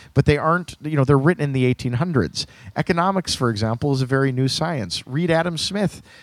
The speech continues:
but then also read, you know, Keynes. Also read Hayek. Also read, you know, everybody. You can go ahead and read von Mises if you want. Those four million page books, that's okay. That's a different kind of libertarian.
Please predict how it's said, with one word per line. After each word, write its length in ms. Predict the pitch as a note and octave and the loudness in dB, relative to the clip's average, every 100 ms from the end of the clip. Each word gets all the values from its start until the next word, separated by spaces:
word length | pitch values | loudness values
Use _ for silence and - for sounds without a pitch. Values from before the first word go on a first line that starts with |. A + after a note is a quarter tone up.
| - | -2
but 100 | - | 0
then 140 | F3 | 2
also 320 | E3 F3+ G3+ E3+ | 2 0 0 0
read, 440 | C3+ D3+ D3 C3 | 2 2 2 0
you 60 | C#3+ | -2
know, 140 | B2 | -2
Keynes. 720 | - - C4 A#2+ D#2+ - - - _ _ _ _ _ | -2 -4 -4 -4 -6 -10 -12 -16 _ _ _ _ _
Also 300 | C3 D#3 - | -2 0 0
read 240 | E3 D#3+ D3 | 2 2 2
Hayek. 600 | - F3+ B2+ - - - - G#2 | 0 0 0 -6 -12 -16 -16 -10
Also 320 | - D#3+ - F3 | 0 2 4 2
read, 320 | D#3+ D#3+ C#3 | 4 2 0
you 120 | F#2 C#3 | -2 0
know, 200 | A#2 B2 | 0 0
everybody. 480 | C3+ D3 C#3+ D3+ | 0 2 2 0
You 80 | D#3 | 0
can 160 | - D#3+ | -6 -2
go 160 | D#3 | 0
ahead 160 | D3+ D#3 | 0 0
and 160 | C#3+ B2+ | 0 0
read 260 | C#3+ C3+ | 2 0
von 260 | A2 A2 G#2 | 0 0 0
Mises 400 | G2+ G2+ A#2+ - | -2 -2 -4 -4
if 160 | B2+ | -4
you 80 | A2 | -2
want. 360 | G#2 G2+ D3 - - - - | -2 -4 -6 -12 -20 -20 -4
Those 200 | A2+ G#2+ | -2 0
four 340 | - A#2+ A#2 A2+ | -2 2 2 2
million 480 | G#2+ A#2 A#2+ A2+ | 0 -2 -2 -2
page 320 | A2 A2+ G2 F#2+ | 0 0 -2 -2
books, 320 | C3 - - | -2 -2 -6
that's 180 | A2+ A#2 | -4 -4
okay. 260 | - A#2 | -2 -2
That's 180 | A#2 - | -2 -4
a 40 | |
different 280 | G#2+ - A2 | -4 -6 -6
kind 180 | A2+ A2 | -6 -6
of 100 | G2 | -6
libertarian. 640 | G#2+ G#2 - A2+ A#2 C#3+ | -4 -4 -4 -6 -4 -6